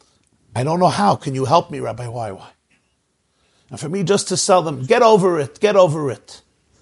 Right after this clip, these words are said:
Just marry a man," I feel, I feel that's so disrespectful. Even without the Torah, it's disrespectful. Certainly from the position I come from, believing that the Torah, believing that the Torah is true.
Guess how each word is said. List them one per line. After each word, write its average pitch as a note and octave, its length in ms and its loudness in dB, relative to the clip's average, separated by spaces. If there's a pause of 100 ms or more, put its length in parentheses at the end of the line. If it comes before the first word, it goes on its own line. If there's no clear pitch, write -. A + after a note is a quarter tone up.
(140)
Just - 180 -6
marry F3+ 340 0
a E3 60 -2
man," G#3+ 460 -2
I D3+ 120 -6
feel, D#3+ 300 -8
I F3 120 -2
feel G3+ 220 -2
that's E3 220 -4
so - 240 2
disrespectful. - 880 -8 (380)
Even A#3+ 240 2
without B3 480 2 (160)
the C#3+ 100 -6
Torah, G#2 320 -4
it's - 120 -14
disrespectful. - 800 -12 (460)
Certainly F3+ 500 2
from D3+ 160 -6
the C#3+ 80 -4
position D3+ 440 -6
I A#2+ 80 -8
come D3+ 220 -4
from, C3 180 -6
believing C3 300 -4
that C3 80 -8
the A#2+ 100 -8
Torah, B2+ 280 -8 (260)
believing A#2+ 240 -6
that A2+ 120 -8
the - 120 -14
Torah A2 140 -6
is - 120 -12
true. - 240 -14